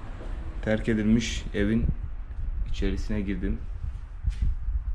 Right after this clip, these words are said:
Güneş gözlüklerime merhaba deyin. <laughs> Abi gerçekten böyle güzel yapıların neden terk edildiğiyle alakalı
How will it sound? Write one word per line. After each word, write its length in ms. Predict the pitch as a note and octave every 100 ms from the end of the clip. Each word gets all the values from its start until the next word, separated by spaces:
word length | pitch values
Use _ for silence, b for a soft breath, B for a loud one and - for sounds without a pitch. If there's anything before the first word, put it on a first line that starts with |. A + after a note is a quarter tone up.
| - - - - - - -
Güneş 280 | G#2 A2 A2+
gözlüklerime 680 | G#2+ G#2 G2+ - G#2 G#2 G#2
merhaba 580 | G#2 G#2 G#2 G2 G2+ G2+
deyin. 260 | G2 G2+ - B B B B B - - - - - -
<laughs> 1200 | - - - - - - - - - - - -
Abi 240 | F#2+ F2+
gerçekten 580 | - A#2+ - G2+ - G#2+ - - - - - - - - - - -
böyle 180 | D3 E3
güzel 300 | B2 C#3+ E3
yapıların 520 | C#3+ - C3 B2 A#2
neden 260 | A2 D#3+ F#3
terk 320 | D#3+ D3 -
edildiğiyle 500 | B2 B2+ A#2+ C#3 D#3
alakalı 680 | B2+ A#2 A2 A#2 A2+ C3